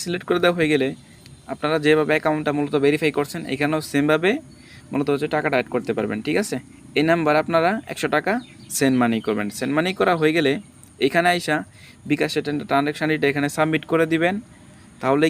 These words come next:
কিন্তু আপনাদের রি-, বেরি-, এটা কিন্তু বাউচার ব্যালেন্সে কিন্তু টাকাটা কিন্তু অ্যাড হয়ে যাবে।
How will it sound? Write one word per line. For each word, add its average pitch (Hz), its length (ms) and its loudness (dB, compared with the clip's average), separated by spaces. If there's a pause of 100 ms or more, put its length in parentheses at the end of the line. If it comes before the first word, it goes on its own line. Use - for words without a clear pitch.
কিন্তু 175 240 2 (240)
আপনাদের 156 400 2
রি-, 156 140 -6 (340)
বেরি-, 143 240 2
এটা 165 220 0
কিন্তু 165 220 2 (160)
বাউচার 131 280 0
ব্যালেন্সে 151 280 -2
কিন্তু 170 120 -10 (100)
টাকাটা 151 300 0
কিন্তু 165 220 -6
অ্যাড 127 180 -2
হয়ে 113 140 2
যাবে। 104 120 -4